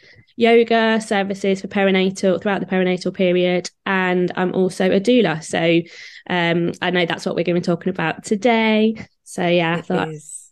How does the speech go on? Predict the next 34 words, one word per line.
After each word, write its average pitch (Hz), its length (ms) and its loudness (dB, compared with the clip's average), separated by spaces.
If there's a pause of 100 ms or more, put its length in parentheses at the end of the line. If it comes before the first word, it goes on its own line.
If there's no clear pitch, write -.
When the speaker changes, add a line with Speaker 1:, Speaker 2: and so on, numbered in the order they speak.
(140)
Speaker 1:
yeah, 240 340 0
exciting. 285 840 -2 (280)
Speaker 2:
It's 247 240 2
so, 285 220 6
the, 262 440 4
I 254 80 0
think 262 180 -2
the 254 80 0
world 247 200 2
of 240 120 -6
doulas, 247 360 2
like, 180 100 -2
they're 214 120 0
definitely 254 320 -4
becoming 285 320 0
more 214 100 2
popular. 220 560 0
Like, 160 160 0
so 226 180 -4
many 226 280 0
people 214 340 -6
that 175 160 -4
I, 180 540 0
I 180 120 -2
teach - 380 -6
now 196 320 0
and 180 100 -2
that - 60 -8
I 180 80 -4
talk - 280 -8
to 170 300 -2
on 175 80 -6
this 170 140 -8
podcast 165 680 -6